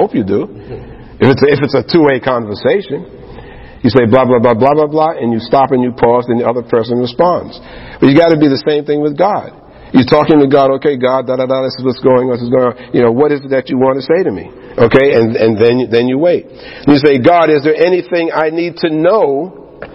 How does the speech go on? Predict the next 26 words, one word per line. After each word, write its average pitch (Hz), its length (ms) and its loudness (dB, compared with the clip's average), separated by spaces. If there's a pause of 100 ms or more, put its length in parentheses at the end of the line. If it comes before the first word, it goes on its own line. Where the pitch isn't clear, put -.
that 147 100 4
I'm 170 220 4
not 185 240 0
thinking 247 320 0
about?" 101 400 -8 (320)
You 104 80 2
see? 131 240 2 (560)
That's 165 160 2
the 175 80 4
other 247 160 2
thing 170 160 4
that 139 120 2
you 143 120 -2
have 156 200 -2
to 151 80 -6
stop 151 300 0
and 160 100 -2
remember, 165 440 0
that 139 180 -4
God 180 280 -2
knows 160 260 -2
things 165 240 -4
that 147 160 0
you 147 180 -4
don't 127 320 0
know. 127 320 -2